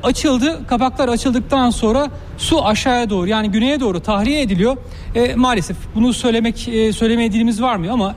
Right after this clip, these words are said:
eğer cenaze buradan geçerse afad ekipleri bu cenazeyi görecekler ve cenazeyi buradan almayı planlıyorlar. Son cenaze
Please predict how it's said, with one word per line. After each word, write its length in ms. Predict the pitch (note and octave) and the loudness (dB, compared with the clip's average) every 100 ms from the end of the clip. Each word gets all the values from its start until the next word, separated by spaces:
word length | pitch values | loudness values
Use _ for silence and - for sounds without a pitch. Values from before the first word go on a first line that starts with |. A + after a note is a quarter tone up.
| - | -2
eğer 280 | A#3 G#3+ F3+ - - - - - - - | 0 0 -4 -12 -12 -10 -8 -8 -6 0
cenaze 440 | E3 F#3+ A#3+ F4 D4 | 2 4 2 2 0
buradan 400 | A3 E3 E3 E3+ | 0 -2 -4 -2
geçerse 600 | B3 B3 F3 - A3+ - - - - - - | -2 0 -2 -2 -4 -6 -14 -10 -6 -4 0
afad 260 | C4 G#3 | 2 2
ekipleri 640 | - G#3 C4 A3 F3+ A3+ - - | 0 0 0 0 0 0 -4 -4
bu 100 | C#4 | 0
cenazeyi 600 | A3 F#3 D#3+ F#3+ A3 - G3 | 2 2 0 0 0 -2 0
görecekler 580 | A3+ G#3+ F#3+ - G#3 A3 - | 2 2 0 0 -2 -2 -2
ve 80 | G3 | 0
cenazeyi 600 | F3+ E3+ C#3+ E3 G3 - - | 2 2 2 2 2 0 -2
buradan 340 | A3+ E3+ F#3+ G#3 - G3 | 0 2 0 -2 -4 0
almayı 400 | G3 F3+ G3+ G3 - | 2 4 2 0 -2
planlıyorlar. 560 | G3 F#3 F3+ E3 C#3+ B2 - - - - - - | 0 2 2 2 0 -2 -8 -12 -6 -2 -2 -2
Son 260 | - E4 E4+ | 2 4 4
cenaze 420 | C#4+ A3 E3+ | 2 0 -2